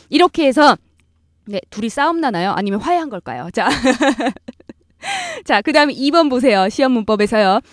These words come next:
어, "I 뭐뭐 in Korea for three years." 어, 자, 아주 제가 기-, 굉장히 간략하게 지금 문제를 적어놨는데 for three years, 삼 년 동안.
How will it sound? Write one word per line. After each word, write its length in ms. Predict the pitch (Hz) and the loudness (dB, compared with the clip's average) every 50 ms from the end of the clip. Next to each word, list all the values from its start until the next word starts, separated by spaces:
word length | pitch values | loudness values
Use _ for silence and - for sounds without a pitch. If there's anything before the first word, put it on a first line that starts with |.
| - - _ _ | -20 -20 _ _
어, 280 | - 208 220 214 214 214 | 0 2 4 6 4 4
"I 320 | - 226 269 302 339 370 370 | 4 4 4 6 6 4 4
뭐뭐 240 | 320 311 302 311 302 | 4 4 4 4 4
in 160 | 302 311 302 285 | 2 2 0 -2
Korea 280 | - - 254 254 254 233 220 | -4 -2 0 0 0 0 -2
for 140 | - 208 208 | -2 -6 -6
three 320 | - - 190 190 190 180 | -6 -4 -4 -2 -2 -2
years." 300 | 170 165 160 170 - - - - - - - | -2 -2 -4 -6 -8 -12 -20 -20 -20 -16 -8
어, 160 | - 202 196 | -4 -2 -2
자, 220 | 190 - 190 180 180 | -2 0 0 2 2
아주 160 | 196 - - | 0 0 -2
제가 180 | - 226 240 247 | -4 -4 -4 -6
기-, 220 | - - - - - | -8 -10 -18 -12 -6
굉장히 340 | - 262 277 285 330 339 302 | -4 -2 0 0 0 -2 -4
간략하게 600 | - - 214 208 311 - - - - 262 262 240 | -4 -6 -4 -2 0 -2 -2 -2 -2 -2 -2 -4
지금 220 | - 240 196 208 | -4 -6 -8 -6
문제를 360 | 202 190 196 185 214 196 202 | -6 -6 -4 -2 -2 0 0
적어놨는데 640 | 196 208 170 185 196 185 156 147 156 165 247 226 180 - - - _ _ | -2 -2 -2 -2 -2 -2 -4 -4 -2 0 0 0 -2 -4 -10 -20 _ _
for 280 | - 320 339 359 370 | -6 -2 -2 -2 -2
three 240 | 349 - 247 220 208 208 | -4 -6 -8 -8 -6 -4
years, 240 | 247 294 233 - | -4 -4 -6 -6
삼 240 | - - 349 381 392 | -10 -12 -12 -8 -4
년 200 | 415 415 415 403 - | -2 -2 -2 -2 -4
동안. 600 | - 294 254 208 185 196 226 254 269 269 247 202 | -6 -6 -4 -4 -2 2 4 6 6 6 4 2